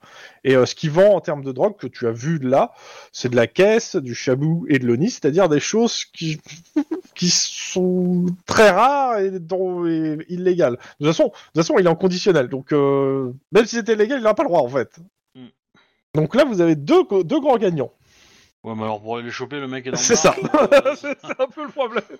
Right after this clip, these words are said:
Speaker 1: T'as le mec qui est dans le bar et t'as celui qui est à l'extérieur, euh, qui lui en plus a des armes et des mecs. Ouais, ouais. Mais en gros, vous avez deux grands
Speaker 2: Alors,
Speaker 1: gagnants.
Speaker 2: moi, je, je,
Speaker 1: Je vous
Speaker 2: j'aurais
Speaker 1: laisse avec
Speaker 2: tendance à
Speaker 1: ça.
Speaker 2: dire que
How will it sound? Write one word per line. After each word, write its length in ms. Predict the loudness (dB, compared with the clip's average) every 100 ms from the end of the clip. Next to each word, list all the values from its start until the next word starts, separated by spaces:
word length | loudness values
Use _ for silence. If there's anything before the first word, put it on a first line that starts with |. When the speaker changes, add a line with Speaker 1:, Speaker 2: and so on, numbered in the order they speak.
| -18 -18 -10 -2
Speaker 1:
T'as 100 | 0
le 60 |
mec 180 | 0 -4
qui 80 | -4
est 40 |
dans 140 | -4 -4
le 60 |
bar 300 | 0 0 0
et 40 | -2
t'as 120 | -6
celui 160 | -6 -4
qui 80 |
est 20 | -2
à 40 |
l'extérieur, 560 | -2 -6 -4 0 0 -2 -2
euh, 200 | 0 -2
qui 180 | -4 -2
lui 100 | -2
en 80 |
plus 240 | -2 -4 -4
a 60 |
des 220 | -2 0 0
armes 160 | -2 -2
et 80 |
des 80 | -2
mecs. 300 | -2 -4 -6 -8
Ouais, 220 | -4 2
ouais. 180 | 2 0 -14 -6
Mais 140 | 0
en 80 | 2
gros, 140 | 2
vous 100 | 2
avez 100 | 2
deux 120 | 4 2
grands 140 | 2
Speaker 2:
Alors, 100 | 2
Speaker 1:
gagnants. 200 | -2 -8 -12
Speaker 2:
moi, 160 | -16 -14
je, 120 | -14
je, 100 | -14
Speaker 1:
Je 60 | -16
vous 40 | -6 0 2
Speaker 2:
j'aurais 60 |
Speaker 1:
laisse 120 | 2
avec 160 | 0 -2
Speaker 2:
tendance 80 | -4
à 40 | -8
Speaker 1:
ça. 20 |
Speaker 2:
dire 240 | -8 -12
que 60 | _